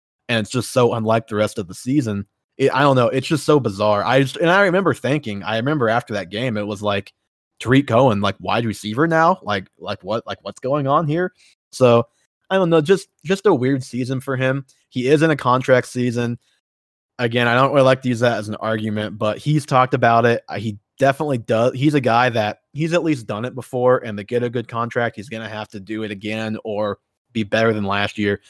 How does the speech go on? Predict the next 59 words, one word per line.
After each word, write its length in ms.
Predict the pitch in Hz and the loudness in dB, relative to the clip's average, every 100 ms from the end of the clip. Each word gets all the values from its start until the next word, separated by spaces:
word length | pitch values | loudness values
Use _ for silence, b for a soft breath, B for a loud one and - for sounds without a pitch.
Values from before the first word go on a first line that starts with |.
| b _ | b _
So 100 | 110 | -6
he's 120 | 104 | 0
got 220 | 143 165 | 2 2
the 60 | 143 | 4
motivation. 720 | 135 135 117 117 - 117 110 _ _ _ | 4 6 6 4 2 -2 -4 _ _ _
He 160 | 156 | 2
himself 460 | 175 147 - 127 123 | 4 4 4 4 2
has 100 | 113 | -2
said 220 | 127 113 | 0 0
that 100 | 107 | -2
he 80 | 120 | -4
didn't 160 | 113 | -4
take 160 | 110 107 | -6 -8
care 160 | 117 110 | -4 -4
of 60 | |
his 120 | 101 | -6
body 340 | 95 104 101 107 | -4 0 0 0
last 380 | 104 104 101 110 | 0 0 -2 -4
year, 220 | 107 104 | -2 -2
and 180 | 110 110 | -4 -2
that's 200 | 123 - | -2 0
not 160 | 127 | 0
necessarily 520 | 117 110 - 113 104 | 0 -2 0 0 -2
diet-wise. 960 | 95 95 101 110 113 117 113 110 110 101 | -6 -2 0 0 -2 -2 0 2 0 -4
That's 360 | - 101 - | -4 -6 -6
like, 340 | 104 98 101 - _ _ _ _ _ _ | -6 -6 -6 -14 _ _ _ _ _ _
he 140 | 151 | -2
says 260 | 139 135 123 | 4 4 4
he's 160 | 117 | -2
doing 220 | 123 117 | -4 -4
yoga 320 | 98 104 110 107 | -2 -4 -2 -2
now, 240 | 104 107 | -2 -2
like 120 | 101 | -4
he 100 | - | -2
wasn't 260 | 113 117 104 | 0 0 -2
doing 180 | 110 110 | -4 -2
what 60 | |
he 60 | 104 | -2
needed 180 | 104 104 | -2 -4
to 60 | |
do 40 | 107 | -6
to 80 | 104 | -6
keep 180 | 110 | -10
his 100 | 101 | -10
body 240 | 98 104 101 | -4 -2 -2
feeling 360 | - 110 98 92 | -4 -6 -6 -4
good 340 | 113 113 110 - _ _ _ _ _ | 0 0 0 -6 _ _ _ _ _
throughout 240 | - 110 | 2 2
the 60 | 117 | 2
season. 380 | - 147 147 147 | 2 4 4 4
So 120 | 123 | 2
maybe 320 | 113 170 185 | 4 4 4
he's 180 | 165 170 | 0 2
learned 240 | 147 160 | 2 2
some 120 | 156 151 | 2 2
lessons 400 | 131 131 135 123 | 4 4 0 -4
from 160 | 131 | -2
last 300 | 123 123 - | 0 0 -2
year. 340 | 127 123 123 | -2 0 0